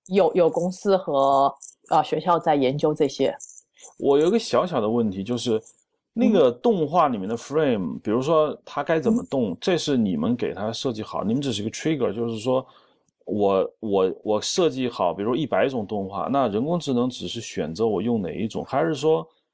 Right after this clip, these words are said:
Speaker 2: 动作的本身都是它自己可以自，自发的生成出来的？
Speaker 1: 呃，都有，就是我会给它一个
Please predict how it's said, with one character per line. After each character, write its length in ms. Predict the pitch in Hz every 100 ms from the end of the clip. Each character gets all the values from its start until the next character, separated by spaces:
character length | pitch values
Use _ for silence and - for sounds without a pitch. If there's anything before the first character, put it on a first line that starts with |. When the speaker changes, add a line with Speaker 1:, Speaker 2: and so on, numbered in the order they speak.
| _ _ _ _
Speaker 2:
动 220 | 233 196
作 120 | 160 143
的 80 |
本 300 | 123 98 87
身 340 | 87 120 185 190
都 240 | 147 139
是 240 | 135 - 107
它 280 | - 123
自 280 | 123 - 131
己 360 | 101 - 76 -
可 180 | - 98
以 380 | 90 76 65 -
自， 360 | - 139 113 78 - - - _ _
自 300 | - 131 117
发 320 | 131 131 135
的 460 | 120 95 71 65 - _ _ _ _ _ - -
生 200 | - 117
成 180 | 101 82
出 160 | -
来 100 | 82 58
的？ 160 | 58 _ _ _ - - - - - - - - _ _ _
Speaker 1:
呃， 320 | 240 254 254 254
都 220 | 294 311 311
有， 280 | 254 165
就 180 | 175 226
是 140 | 220 240
我 180 | 180
会 180 | 160 254
给 180 | 254 165
它 200 | 202 214
一 160 | 202 190
个 480 | 208 185 170 160